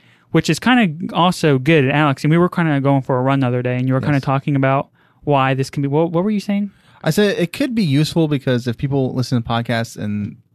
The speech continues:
Speaker 2: they listen, let's say they listen to it, uh, next December or something. And of course, this is a different issue because of the co-, whole covid thing.
Speaker 1: And you guys are gonna find that out here real soon, how it's a
Speaker 2: Yeah.
Speaker 1: different issue.
Speaker 2: Yeah,
Speaker 1: <laughs>
Speaker 2: but if normally, let's say you wanna go to Disney and you don't go there very often,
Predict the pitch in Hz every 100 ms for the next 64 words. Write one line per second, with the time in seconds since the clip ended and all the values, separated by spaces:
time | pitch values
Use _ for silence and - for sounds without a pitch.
0 | - 120 120 117 120 - 120 123 143 123
1 | 123 - - 127 120 110 _ _ _ _
2 | _ _ _ 110 104 101 101 107 - 127
3 | 113 - 120 - 110 107 98 92 104 -
4 | - 95 107 107 98 92 95 - 139 127
5 | - - - 147 175 156 - 135 135 123
6 | 120 117 107 113 107 107 104 98 - 98
7 | 113 104 - 98 90 - 87 151 147 143
8 | 135 127 139 131 123 127 127 123 131 127
9 | 151 135 131 113 107 135 135 127 - -
10 | 127 113 95 - 135 135 139 165 214 190
11 | 127 117 120 143 - 143 127 123 127 127
12 | 117 113 117 107 120 123 104 101 107 104
13 | - 113 110 98 95 - 110 110